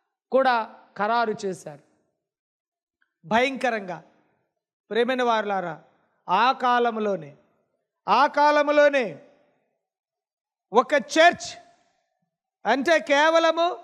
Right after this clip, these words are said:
ఈ పేపసీ సంఘము, ఇది చరిత్ర చెప్తున్న సత్యంగా మనం చూస్తున్నాం. ఇది విమర్శ కాదండి. ప్రపంచంలో ఎంతోమంది ఈ యొక్క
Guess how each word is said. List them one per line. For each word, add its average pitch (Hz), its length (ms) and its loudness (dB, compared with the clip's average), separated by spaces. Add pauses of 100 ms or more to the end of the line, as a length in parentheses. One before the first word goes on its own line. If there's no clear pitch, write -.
(880)
ఈ 277 120 0
పేపసీ 302 800 0 (680)
సంఘము, 302 680 2 (840)
ఇది 254 180 -2
చరిత్ర 349 600 0
చెప్తున్న 320 320 -4
సత్యంగా 277 600 -2
మనం 247 240 -4 (100)
చూస్తున్నాం. 185 500 -6 (880)
ఇది 277 140 -2
విమర్శ 330 400 0
కాదండి. 294 720 0 (380)
ప్రపంచంలో 359 640 0
ఎంతోమంది 339 1200 0 (720)
ఈ 262 120 0
యొక్క 330 540 2